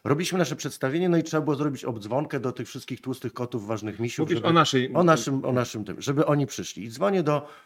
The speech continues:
Speaker 1: szefa H R-u tłustego kota w, w tłustej wielkiej firmie.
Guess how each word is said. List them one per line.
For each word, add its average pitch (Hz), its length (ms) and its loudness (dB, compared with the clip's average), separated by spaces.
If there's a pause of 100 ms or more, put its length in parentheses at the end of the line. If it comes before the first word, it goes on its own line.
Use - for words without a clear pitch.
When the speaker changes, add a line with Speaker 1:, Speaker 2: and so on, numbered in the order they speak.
(160)
Speaker 1:
szefa 170 380 2
H 127 160 2
R-u 120 280 0
tłustego 110 520 -8
kota 107 280 -6
w, - 60 -12
w - 180 -20
tłustej 101 380 -4
wielkiej 90 300 -4
firmie. 139 440 -2